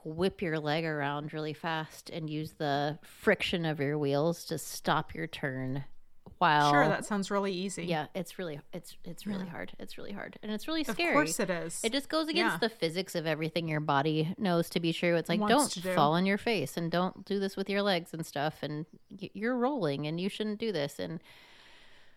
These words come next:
Speaker 1: oh, the people who are really good at it just make it look so easy, and I'm just having a really hard time with it, and it's making everything else really hard. And so I've just hit a bit of, I would say I was ramping really fast, getting back into my roller skating life,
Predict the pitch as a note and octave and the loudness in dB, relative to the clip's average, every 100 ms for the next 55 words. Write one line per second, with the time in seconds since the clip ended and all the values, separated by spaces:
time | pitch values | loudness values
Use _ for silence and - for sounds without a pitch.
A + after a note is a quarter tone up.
0 | - - - A3+ A#3+ B3+ B3+ A#3+ B3 C4 | -20 -20 -12 -2 2 4 4 4 4 6
1 | A#3+ A#3+ G#3 F3+ F3+ E3+ D#3+ E3+ - F3+ | 8 8 8 6 4 4 4 2 0 -4
2 | F#3 D3+ D#3 C3+ - - - - - F3+ | -4 -6 -6 -8 -8 -6 -6 -8 -8 -8
3 | - F#2 - G3+ G3+ G3 G3 G3 G#3+ G#3+ | -6 -6 -4 -4 -4 -4 -4 -2 0 2
4 | C4 C#4 C#4 C4+ C4 A#3+ G#3 G#3 - G3 | 4 6 6 8 6 6 6 4 4 4
5 | F#3+ E3+ D#3 D#3 D#3+ D#3 - D3+ D3+ D3 | 6 4 4 2 2 0 2 2 2 2
6 | C#3+ E3+ G3 F#3 A#3 A3 - C4 - G#3 | 2 2 4 4 4 2 6 6 6 4
7 | A3 A#3 A#3 A3 G3+ G3 - - - - | 4 6 4 4 0 -10 -16 -20 -20 -20
8 | - _ _ _ _ - A#3 A#3+ C4+ B3+ | -20 _ _ _ _ -6 -2 -2 -2 -2
9 | A#3 F#3+ F#3 F#3 F#3 F#3+ G3 F#3+ F#3 E3+ | -2 -4 0 2 2 2 4 4 6 4
10 | - E3 E3+ E3 - - - - - G3+ | 2 2 4 2 -2 -12 -14 -16 -6 0
11 | F3 F3 E3 D#3+ F3 F3 F3 D#3+ E3+ D#3+ | 2 4 4 4 2 2 4 2 4 2
12 | E3 E3 - D#3+ D#3+ D#3+ D#3 D#3 - - | 2 -2 0 2 4 4 2 2 -2 -14